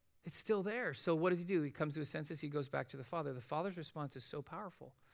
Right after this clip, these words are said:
He let his son go. He didn't go chase him into the pigsty. He let his son go live his life. But when he came back, what did he do?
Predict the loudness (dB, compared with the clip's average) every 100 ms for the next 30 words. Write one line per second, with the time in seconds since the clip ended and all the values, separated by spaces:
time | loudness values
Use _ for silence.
0 | -20 -20 -20 _ _ _ _ _ _ _
1 | 2 6 10 8 6 4 4 6 4 4
2 | 0 -10 _ _ _ _ _ _ _ 4
3 | 6 8 6 8 6 6 4 4 4 4
4 | 2 4 2 6 6 6 4 2 2 2
5 | 4 2 2 0 0 0 -2 -2 -4 -2
6 | 0 0 -2 -4 -4 -2 -2